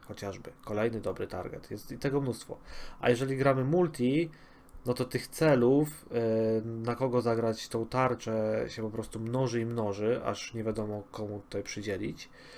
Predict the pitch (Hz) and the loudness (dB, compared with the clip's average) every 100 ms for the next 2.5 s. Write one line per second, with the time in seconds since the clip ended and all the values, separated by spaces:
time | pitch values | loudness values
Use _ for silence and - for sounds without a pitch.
0 | - - - - - - - - - - | -20 -20 -20 -20 -20 -18 -18 -18 -16 -4
1 | 135 127 127 123 123 123 123 - - - | 0 2 2 2 4 2 2 -2 -8 -4
2 | 120 117 117 117 113 | -2 0 0 0 -2